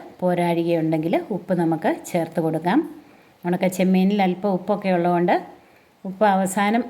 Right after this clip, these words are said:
ചേർക്കുന്നതായിരിക്കും നല്ലത്. കറി തിളച്ച്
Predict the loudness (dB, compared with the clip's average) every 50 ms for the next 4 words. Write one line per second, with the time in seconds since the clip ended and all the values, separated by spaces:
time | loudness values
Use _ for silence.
0 | -6 -4 -2 -2 -2 -2 -2 -2 -2 0 0 -2 -2 -2 -2 0 2 2 2 2
1 | 0 -2 -2 0 0 0 0 -2 -6 -14 -20 -20 _ _ _ _ _ _ _ _
2 | _ _ _ _ _ _ _ _ _ _ 0 2 2 2 0 -2 -6 -8 -4 0
3 | 0 2 2 0 -2 -2 0 0